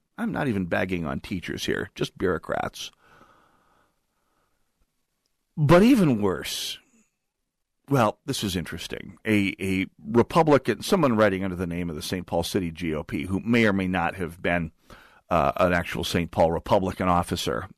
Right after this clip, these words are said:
mm, because there's been some, it doesn't matter. He, he,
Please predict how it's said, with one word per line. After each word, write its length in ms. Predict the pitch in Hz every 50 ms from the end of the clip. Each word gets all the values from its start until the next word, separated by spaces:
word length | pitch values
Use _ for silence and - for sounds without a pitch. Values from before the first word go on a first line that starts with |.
| _ 85
mm, 240 | 80 73 71 73
because 320 | 78 90 82 - 92 82 78
there's 240 | 73 73 76 - - _
been 420 | - - - - - - 85 85 82
some, 300 | - 85 69 67 73 - - - - - - - - - - - _
it 100 | - 185
doesn't 200 | 165 165 135 101
matter. 220 | 98 73 57 - - - - - -
He, 160 | _ 202 - -
he, 440 | - 147 175 165 156 - - -